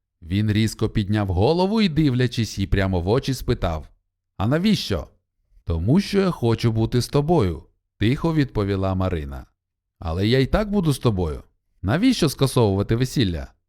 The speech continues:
Будемо зустрічатися, а чоловік не перешкода.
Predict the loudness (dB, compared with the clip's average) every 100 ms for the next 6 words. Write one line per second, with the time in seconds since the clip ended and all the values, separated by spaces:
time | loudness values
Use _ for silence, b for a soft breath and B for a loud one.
0 | -10 0 2 4 2 4 2 0 -2 -2
1 | -4 -4 -6 -4 -6 -6 -4 -4 0 2
2 | 2 0 0 0 2 0 0 -2 0 2
3 | 2